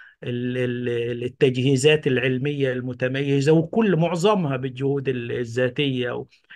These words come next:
وبال-، وبالس-، بال-، بالتواصل الشخصي وبالانفتاح على مؤسسات المجتمع المدني. فأنا حابب أنتهز الفرصة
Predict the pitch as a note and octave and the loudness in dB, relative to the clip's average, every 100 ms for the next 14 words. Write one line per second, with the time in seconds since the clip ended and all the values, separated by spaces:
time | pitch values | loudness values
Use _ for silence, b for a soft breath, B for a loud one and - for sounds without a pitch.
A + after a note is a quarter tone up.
0 | B D3 C3+ C#3+ C#3+ C#3 C3 C3 C3+ - | B 0 4 4 4 2 2 0 -2 -2
1 | C3+ C3 C3+ C3 C3 B2+ B2+ - C#3+ F3 | -2 -2 -4 -4 -4 -4 -4 2 6 6
2 | E3 E3 C3+ - E3 D3+ - - C3 B2 | 4 0 0 0 0 -2 -6 -8 -6 -6
3 | B2 D3+ E3 - E3 F3+ F#3 E3 C#3 B2+ | -6 -6 -6 -8 -6 0 2 2 0 -2
4 | B2+ C3 - C3 C#3+ C#3+ B2+ B2 - C#3 | -4 -8 -6 -4 -2 -2 -2 -6 -6 -2
5 | C3+ C3 C3+ C#3 C3+ C#3 C#3 B B B | 0 0 -2 -4 -4 -6 -8 B B B
6 | B D3+ F3+ D#3+ F#3+ F3 D3+ D3 D3 D#3+ | B 0 2 2 2 0 0 -2 2 2
7 | D3+ C3+ C3 - D3 - C3+ | 4 2 -2 -4 -6 -4 -8